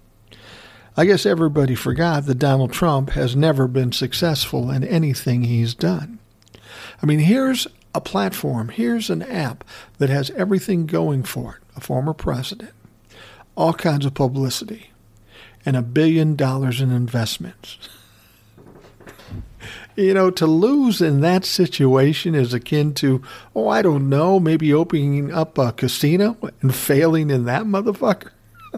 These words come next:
<laughs> When Donald Trump did something with a casino or a couple of casinos and he failed, that should have been a red flag to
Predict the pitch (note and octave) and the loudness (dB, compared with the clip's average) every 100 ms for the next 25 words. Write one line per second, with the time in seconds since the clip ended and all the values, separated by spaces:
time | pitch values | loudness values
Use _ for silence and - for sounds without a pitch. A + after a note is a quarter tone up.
0 | - - - - - - _ - - _ | -16 -10 -10 -10 -20 -20 _ -20 -20 _
1 | _ - - - - - - - D#3+ - | _ -20 -20 -20 -20 -20 -20 -8 -6 -6
2 | - - - - - - - F3 G3 A3 | -6 -8 -8 -12 -20 -20 -2 0 0 -2
3 | A#3+ B3 F#3+ - G3 E3+ D#3 D#3 D#3 C3+ | -2 0 0 0 2 2 0 0 0 0
4 | - D#3+ D#3 D#3 C3+ C3+ B2+ C#3 C3 - | -2 -2 0 0 2 0 -2 -4 -4 0
5 | F3 D3 B2+ B2+ B2 - G#3 - E3 C3 | 0 2 2 0 -4 -4 -4 -2 -2 -2
6 | - C3+ - F#3+ D3+ A#2 B2 A2+ A2 - | -2 -4 0 0 0 -2 -4 -6 -8 -4
7 | A#3+ G3+ A#2 - F#3 - - - - - | -2 0 -2 -10 -18 -20 -20 -20 -20 -20
8 | _ - G#3 F4+ - F4 G#3+ G3 F3+ C#3 | _ -4 -2 0 0 2 2 2 2 0
9 | B2 E3+ A3 F#3 - D#3+ E3+ E3+ D#3+ D#3 | 0 0 0 -4 -4 -2 2 2 0 -2
10 | - - C#3 C3 C3 C3+ | -8 -6 -2 0 0 -2